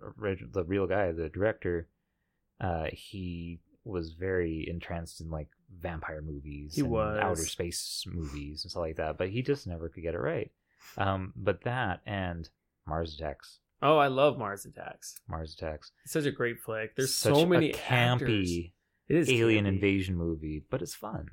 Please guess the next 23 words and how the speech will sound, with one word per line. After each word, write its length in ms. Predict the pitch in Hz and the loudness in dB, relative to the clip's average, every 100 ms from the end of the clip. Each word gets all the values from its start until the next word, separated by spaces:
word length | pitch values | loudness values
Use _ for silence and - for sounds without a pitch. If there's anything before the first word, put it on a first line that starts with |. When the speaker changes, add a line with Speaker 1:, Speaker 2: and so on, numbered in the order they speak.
| - | -12
Speaker 2:
I 140 | 202 165 | -10 -6
enjoy 440 | 123 101 104 104 | -6 -8 -10 -10
it. 300 | 104 104 104 - | -8 -8 -10 -10
It 100 | - | 0
is 260 | 160 120 110 | 2 2 0
so 220 | 113 98 | -6 -8
fun. 460 | - 101 95 95 98 _ _ - | -10 -12 -10 -12 -16 _ _ 0
Yeah, 120 | 156 | 2
those 120 | 214 | 2
are 60 | 247 | -2
good 260 | 240 254 190 | -6 -6 -2
picks, 380 | 240 127 - | -2 -2 -8
man. 380 | 110 107 110 120 - | -12 -10 -10 -10 -10
Speaker 1:
Yeah. 200 | 135 202 - - | -10 -10 -12 -10
Speaker 2:
Yeah, 380 | - 139 113 113 - | -6 -6 -8 -10 -6
those, 160 | 147 151 | -6 -4
those 180 | 151 156 | -6 -6
are 60 | |
fun 280 | 139 135 127 | -4 -2 -2
to 60 | 120 | -4
have 300 | 120 120 131 _ _ _ _ | -4 -4 -8 _ _ _ _
around 240 | 123 110 110 | -6 -4 -4
Halloween. 680 | 110 110 107 104 104 104 | -4 -6 -10 -12 -16 -18